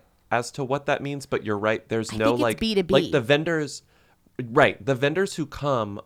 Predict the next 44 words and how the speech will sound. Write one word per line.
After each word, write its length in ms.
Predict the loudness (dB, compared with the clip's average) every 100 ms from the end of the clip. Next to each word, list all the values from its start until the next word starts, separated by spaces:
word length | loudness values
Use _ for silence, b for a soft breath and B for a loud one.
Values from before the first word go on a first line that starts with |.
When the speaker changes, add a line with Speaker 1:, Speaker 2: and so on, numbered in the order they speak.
| _
Speaker 1:
aren't 220 | 2 2
promoting 380 | -2 0 0 0
their 120 | -4
stuff. 420 | -4 0 2 2 0
They're 180 | 0 2
only 200 | 0 -2
promoting 380 | -2 0 0
their 140 | 0 -4
stuff 340 | -2 -2 -2
to 100 | -6
the 100 | -4
famous 400 | -2 -2 -2 -4
rich 220 | -6 -8
people. 340 | -12 -14 -12 -10
So 400 | 0 4 4 2
you're 140 | -2 2
right. 180 | 2
It's 100 | 2
B 200 | -4 -2
two 80 | -2
B. 180 | 0 0
It's 140 | 0
like, 220 | 2 0 -2 b b -4
it's 180 | -2
inve-, 240 | 0 2 2
it's 120 | 2
an 100 | 0
investment 400 | 4 4 4 2
opportunity. 680 | 2 0 -4 -4 -4 -8 -4
Speaker 2:
And 120 | 0
I 80 | 0
think 200 | -2 -2
what 140 | -2 0
they 160 | 0
want 440 | 0 -2 0 -2 -2
is 260 | -4 -4 -6
higher, 760 | -8 -4 -2 0 0 0 -2 -10 _ _ _
they 120 | -2
want 380 | 2 2 0 -2
better, 540 | 0 2 0 0 -2
more 320 | -6 0 0 0
expensive 560 | -4 -4 -4 -2 -6
free 280 | -6 -6 -4
items. 580 | -2 -2 -2 -4 -4 -8